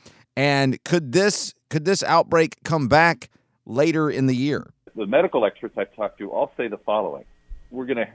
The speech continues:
Speaker 2: it's gonna be somewhere in the next two to six weeks that we're gonna have our surge, you know, and that's when it's gonna be at its, at its immediate worst. That takes us somewhere into early May. Then we will have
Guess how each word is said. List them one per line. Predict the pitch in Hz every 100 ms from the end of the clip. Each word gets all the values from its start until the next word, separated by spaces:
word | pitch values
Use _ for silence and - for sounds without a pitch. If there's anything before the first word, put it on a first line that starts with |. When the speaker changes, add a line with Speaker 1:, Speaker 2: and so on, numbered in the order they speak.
| -
Speaker 2:
it's | 110 -
gonna | - 104
be | 104 104 -
somewhere | 151 160
in | 139
the | 120
next | 110 104 _ _ -
two | 139 139
to | 120 -
six | 131 123 -
weeks | 98 87
that | - -
we're | 95
gonna | 87 85
have | 92 82
our | 82 -
surge, | - 85 67 - - _ _ _ _ _ -
you | 98
know, | 90 82 -
and | 101
that's | 98 101 -
when | 107
it's | 95
gonna | 107 92
be | 95 82 82 -
at | 90
its, | 80 - _ -
at | 92
its | 85 -
immediate | 80 95 101 87 -
worst. | 80 69 - - _ _ _ _
That | 107 110
takes | 123 113 -
us | 101
somewhere | - 104 107 101
into | 98
early | 82 92 90
May. | 85 76 - _ _ _ _ _ -
Then | 117 175
we | 170 175
will | 156 139 -
have | - 135 127 117